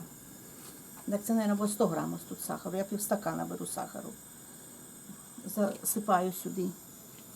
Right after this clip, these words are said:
сто грам сахару і солі. Треба солі, десь у мене ложка,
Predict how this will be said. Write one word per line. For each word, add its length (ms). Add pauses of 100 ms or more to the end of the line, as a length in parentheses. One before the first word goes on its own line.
(1040)
сто 260
грам 260
сахару 600 (1200)
і 120
солі. 640 (1700)
Треба 420
солі, 500 (280)
десь 260
у 20
мене 200
ложка, 440